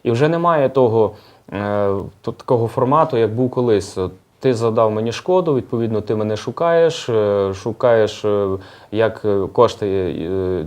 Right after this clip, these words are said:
для того, щоб відшкодувати за завдану шкоду потерпі-,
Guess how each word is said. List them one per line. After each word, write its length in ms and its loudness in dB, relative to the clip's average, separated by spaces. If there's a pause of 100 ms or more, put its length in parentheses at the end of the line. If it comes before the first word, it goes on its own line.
(100)
для 100 -4
того, 200 0
щоб 240 -8
відшкодувати 680 0
за 120 -4
завдану 440 -2
шкоду 440 -2
потерпі-, 380 -8